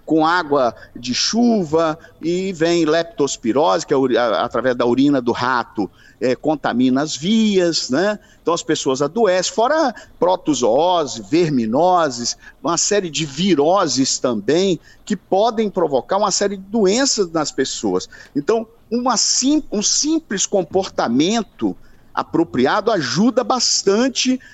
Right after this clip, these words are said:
a melhorar a qualidade de vida nossa. Você vê que esse entupimento de galeria aí tá muito relacionado a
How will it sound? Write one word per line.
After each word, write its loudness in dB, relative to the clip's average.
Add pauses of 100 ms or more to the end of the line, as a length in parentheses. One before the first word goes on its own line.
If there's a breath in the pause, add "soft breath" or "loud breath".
a -2
melhorar 2
a -2
qualidade -2 (280)
de -6
vida 2
nossa. -6 (120)
Você 2
vê 4
que -6
esse -2
entupimento -2
de -8
galeria 4
aí 2 (460 soft breath)
tá 0
muito 2
relacionado 0
a 0